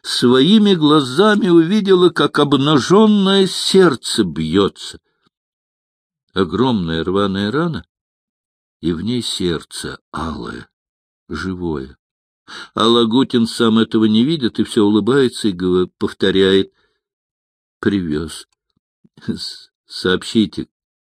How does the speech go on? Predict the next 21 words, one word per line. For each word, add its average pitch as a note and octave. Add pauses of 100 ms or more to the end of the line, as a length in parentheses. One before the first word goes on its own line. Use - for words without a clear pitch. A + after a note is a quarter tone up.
комбригу». D2+ (1080)
«Да, A#2 (300)
я, C2+
пожалуй, D#2 (760)
сам G#2+
довезу G#2+
на A2+
передовую». A2+ (1700)
Горючее A#2
отправили A2+
к -
танкам, D3+ (440)
мы C#3
перевязываем F2
комиссара D3 (520)
и F#2
слезы C3+
сдерживаем, C3
чтоб -
не B2+
видел. C3+